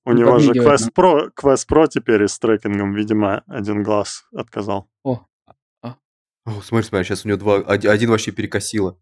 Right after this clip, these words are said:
Speaker 3: <laughs> Капец, смотри, смотри, он
Speaker 1: Это
Speaker 3: ослеп.
Speaker 1: так весело на, на, на стриме, наверное, сейчас смотреть, как мы смотрим на Мегаглюка.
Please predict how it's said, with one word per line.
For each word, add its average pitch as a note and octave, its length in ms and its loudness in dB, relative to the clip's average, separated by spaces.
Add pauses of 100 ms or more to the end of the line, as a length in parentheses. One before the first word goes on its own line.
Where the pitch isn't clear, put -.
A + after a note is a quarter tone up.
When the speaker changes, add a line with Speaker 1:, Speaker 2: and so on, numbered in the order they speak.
(160)
Speaker 3:
<laughs> - 220 -20
Капец, A#2 500 -2
смотри, C3 260 0
смотри, C#3 360 -2 (320)
он F3 160 0
Speaker 1:
Это - 60 4
Speaker 3:
ослеп. F#3 480 4
Speaker 1:
так - 200 0
весело D#3 460 6
на, C#3 200 4
на, C#3 280 4
на B2+ 240 2
стриме, C#3+ 400 2
наверное, G#2+ 460 2
сейчас - 320 -2
смотреть, A#2 420 2
как - 220 -8
мы A2+ 160 2
смотрим A2+ 440 0
на G#2 140 2
Мегаглюка. G#2+ 640 -2